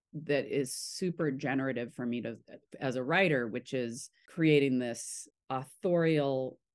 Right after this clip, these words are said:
this way that the, as a writer, I let you know that the narrator is a construct, right? So there's this kind of duality in the voice. This is really pretentious and overexplained, but it is how I think about it.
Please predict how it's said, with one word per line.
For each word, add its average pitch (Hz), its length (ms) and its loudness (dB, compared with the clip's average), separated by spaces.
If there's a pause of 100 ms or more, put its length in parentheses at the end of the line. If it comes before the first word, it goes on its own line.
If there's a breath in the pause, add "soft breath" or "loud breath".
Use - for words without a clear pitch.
(220)
this 170 240 2
way 180 220 4
that 165 240 0
the, 139 320 0
as 147 140 0
a 139 80 0
writer, 143 640 2 (260)
I 151 240 0
let 156 420 0
you 143 200 -2
know 127 240 -2
that 104 160 -8
the 120 80 -6
narrator 110 340 -4
is - 100 -16
a - 140 -20
construct, - 600 -12 (400 soft breath)
right? 131 280 2
So 156 100 0
there's 143 200 2
this 135 140 -2
kind 151 300 2
of 127 200 -6
duality 160 680 0
in 147 120 2
the 139 80 2
voice. 143 600 -2
This 156 200 -2
is 147 140 0
really 151 440 6
pretentious 135 580 -2
and 139 160 0
overexplained, 131 600 0
but 139 100 0
it 135 160 0
is 156 160 2
how 139 140 -6
I 113 100 -2
think 123 220 -4
about - 280 -2
it. - 200 -2